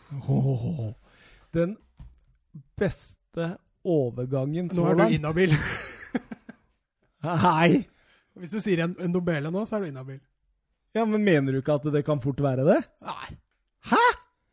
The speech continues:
Speaker 2: Altså, at det er en av de bedre, det er jeg helt enig med deg i. Men altså, hvis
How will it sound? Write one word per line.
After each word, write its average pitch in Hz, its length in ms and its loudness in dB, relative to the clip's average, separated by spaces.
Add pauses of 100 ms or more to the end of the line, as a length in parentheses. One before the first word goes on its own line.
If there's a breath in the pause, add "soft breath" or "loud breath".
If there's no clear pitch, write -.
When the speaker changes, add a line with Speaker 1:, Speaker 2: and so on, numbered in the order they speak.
(380)
Speaker 2:
Altså, 160 240 -10
at 139 80 -12
det 156 60 -6
er 131 160 -8
en 123 80 -12
av 120 100 -10
de 127 140 -10
bedre, 120 340 -10
det 339 80 -8
er 370 140 -8
jeg 262 80 -14
helt 240 100 -14
enig 139 200 -8
med 135 120 -10
deg 135 140 -10
i. 139 60 -10 (720)
Men 175 220 -4
altså, 165 240 -4
hvis 165 220 -6